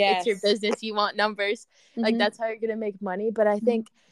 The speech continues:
Speaker 1: staying true to you and not just always following trends or being so caught up in the numbers, like,
Speaker 2: So
Speaker 1: tho-,
Speaker 2: good.
Speaker 1: those things will come with time.
Speaker 2: Yeah.
Speaker 1: And I think, um, specifically, like, I don't know, I think we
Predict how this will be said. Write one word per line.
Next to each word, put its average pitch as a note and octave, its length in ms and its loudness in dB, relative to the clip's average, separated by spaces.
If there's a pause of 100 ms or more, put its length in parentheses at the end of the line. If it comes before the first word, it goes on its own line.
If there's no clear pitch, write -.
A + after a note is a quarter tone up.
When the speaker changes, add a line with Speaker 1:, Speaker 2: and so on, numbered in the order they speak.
(140)
Speaker 1:
staying A#3 520 2
true A3+ 260 0
to A#3 80 2
you F3+ 580 -2
and G#3 180 0
not G3 240 0
just G#3+ 280 -4
always G3 480 4
following F#3+ 500 0
trends F#3 440 -4
or F#3+ 80 0
being F#3 260 -4
so F#3 260 2
caught F#3+ 180 2
up F#3+ 160 2
in F#3+ 60 -8
the F#3+ 80 -4
numbers, F#3 640 -2 (200)
like, G#3+ 240 6
Speaker 2:
So A3 140 2
Speaker 1:
tho-, A#3 160 4
Speaker 2:
good. F#3 160 0
Speaker 1:
those C4 280 0
things D4+ 260 -4
will E4 120 -4
come A#3 260 -4
with B3 220 -6
time. F#3+ 520 -6 (120)
Speaker 2:
Yeah. G#3 280 2
Speaker 1:
And A#3+ 140 2
I A#3 100 0
think, A3+ 500 -2
um, G#3+ 360 -4 (600)
specifically, F4 540 0
like, A#3+ 260 2
I C#4 80 4
don't F4+ 120 -2
know, B3+ 160 -2
I G#3 160 0
think B3 240 -6 (120)
we B3 520 -8